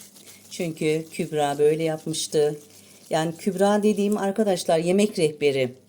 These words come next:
Ee, arkadaşın, e, arkadaşınızdır büyük ihtimal. Yemek rehberini de takip ederseniz, e, videolarını izlerseniz çok memnun olurum. O bizim depremzede arkadaşımız.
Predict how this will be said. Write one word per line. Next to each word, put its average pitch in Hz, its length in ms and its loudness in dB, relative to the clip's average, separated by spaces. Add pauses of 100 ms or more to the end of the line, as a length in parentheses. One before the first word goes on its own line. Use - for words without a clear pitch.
(420)
Ee, 147 240 -2
arkadaşın, 180 720 0
e, 165 200 2
arkadaşınızdır 170 880 -2
büyük 135 200 -6
ihtimal. 143 520 -6 (680)
Yemek 190 320 0
rehberini 180 500 -2
de 175 100 -6
takip 175 360 -2
ederseniz, 175 920 -2 (420)
e, 135 220 -6
videolarını 156 520 -2
izlerseniz 165 680 -2
çok - 220 -10
memnun 165 360 0
olurum. 151 420 -6
O 160 280 -2 (680)
bizim 165 280 -4
depremzede 160 680 -4
arkadaşımız. 147 880 -8